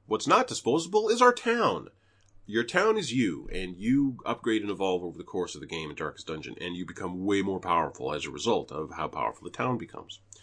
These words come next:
There is no town in Darkest Dungeon two. All there is,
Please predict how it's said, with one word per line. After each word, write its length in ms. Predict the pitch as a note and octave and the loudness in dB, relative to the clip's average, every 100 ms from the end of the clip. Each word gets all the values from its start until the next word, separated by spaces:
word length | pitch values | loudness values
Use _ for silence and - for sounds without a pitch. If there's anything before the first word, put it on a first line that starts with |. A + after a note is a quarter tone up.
| - - - - - - _ _ - | -20 -20 -20 -20 -20 -20 _ _ -6
There 100 | - | 2
is 80 | A2+ | 6
no 100 | C#3 | 6
town 380 | - D#3 D#3 D3 | 8 10 12 12
in 60 | |
Darkest 360 | A#2 G2+ G#2+ - | 10 8 6 4
Dungeon 360 | F#2 E2 E2 | 4 2 -4
two. 360 | D2 - - - _ _ _ _ _ _ _ _ _ - | -6 -6 -8 -12 _ _ _ _ _ _ _ _ _ 4
All 260 | A2+ C#3+ | 8 10
there 220 | D#3+ D#3+ D3+ | 10 8 6
is, 600 | D3 A#2 F2+ F2 F2+ | 6 6 4 -2 -6